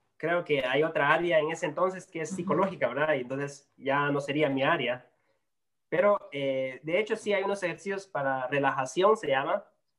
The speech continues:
Speaker 1: eh, que solo consiste en, pues, estar acostado, eh, respirar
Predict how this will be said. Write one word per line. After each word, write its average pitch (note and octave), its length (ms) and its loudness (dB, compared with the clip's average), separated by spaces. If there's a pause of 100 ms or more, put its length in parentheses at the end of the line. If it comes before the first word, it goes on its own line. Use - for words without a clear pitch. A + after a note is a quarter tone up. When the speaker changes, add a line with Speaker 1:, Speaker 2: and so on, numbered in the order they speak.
(300)
Speaker 1:
eh, B2 480 -4 (760)
que D3 340 6
solo F#3+ 260 4
consiste E3+ 800 2
en, C3+ 360 0 (580)
pues, C#3 180 -2
estar D3+ 280 0
acostado, D#3+ 880 4 (540)
eh, B2 400 -6
respirar D3 760 0